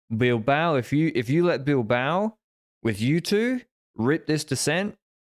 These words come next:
and Remco has to pace the descent behind, you're gonna open the gap up even more and completely cook, uh, Remco." And then he attacks over the crest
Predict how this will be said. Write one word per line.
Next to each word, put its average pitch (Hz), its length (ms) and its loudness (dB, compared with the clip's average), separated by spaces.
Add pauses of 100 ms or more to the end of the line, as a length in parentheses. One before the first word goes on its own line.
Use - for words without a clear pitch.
and 113 140 2
Remco 143 240 0
has 156 160 2
to 143 100 -8
pace 139 220 0
the 135 60 0
descent 127 320 -2
behind, 160 480 0 (800)
you're 131 260 2
gonna 117 360 2 (100)
open 135 320 2
the 110 80 0
gap 110 240 -2
up 107 240 -2
even 135 300 2
more 113 240 2
and 104 80 -2
completely 104 560 -2 (260)
cook, - 400 -4
uh, 104 200 0
Remco." 104 580 -2 (960)
And 143 120 0
then 151 120 2
he 151 100 2
attacks 170 360 0
over 175 140 2
the 180 80 0
crest - 580 -2